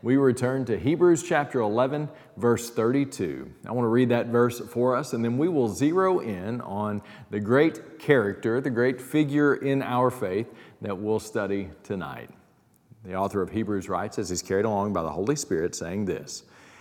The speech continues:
"And what more shall I say? For time would fail me to tell of Gideon, Barak, Samson,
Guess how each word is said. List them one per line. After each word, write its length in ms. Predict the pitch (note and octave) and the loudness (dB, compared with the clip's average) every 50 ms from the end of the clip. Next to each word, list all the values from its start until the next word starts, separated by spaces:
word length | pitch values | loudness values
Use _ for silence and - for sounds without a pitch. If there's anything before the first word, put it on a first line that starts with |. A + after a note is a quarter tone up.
| - - | -18 -8
"And 200 | - A#2+ A2+ A2+ | -2 0 2 2
what 220 | A2 A#2+ E3 E3+ D3 | 4 2 2 2 2
more 240 | F3 E3+ E3+ E3 D#3 | 0 0 2 2 0
shall 320 | - - D3+ C3 B2+ B2+ | 0 0 2 2 2 2
I 280 | - - A2+ A2+ A#2 B2+ | 2 0 -2 -2 -2 -2
say? 480 | A#2+ - - F2 C#2 A1+ G1+ G#1+ - - - _ | -4 -2 -4 -4 -4 -4 -8 -12 -14 -18 -20 _
For 180 | _ - G#2 G2+ | _ -2 -2 0
time 300 | - C3 B2+ C#3 D3+ D#3 | 2 2 2 2 2 2
would 140 | D3+ C#3 B2+ | 2 2 2
fail 300 | - - F3 G#3 G3+ E3 | 0 0 0 2 2 2
me 300 | B2 G2 E2 E2 G2 A2 | 2 0 0 -2 -4 -4
to 120 | - B2+ | -4 -4
tell 220 | A2+ - C3 A#2+ A#2 | -2 0 2 2 2
of 160 | G#2 G2 G#2 | 0 0 2
Gideon, 460 | A#2 D3 D3 A2+ E2 C#2+ B1+ B1+ B1 - - _ - | 2 4 4 4 2 0 -6 -12 -14 -16 -20 _ -16
Barak, 600 | F#2 F#2 F2+ B2 C#3 C#3+ G#2+ D#2+ - - - - - - - - _ - | -4 2 4 6 6 6 4 2 -2 -6 -14 -18 -20 -20 -20 -20 _ -8
Samson, 680 | - - - E3+ F3 D#3 - - - - - G#1+ - - | -6 -2 -2 0 -2 -2 -4 -6 -6 -6 -8 -10 -14 -18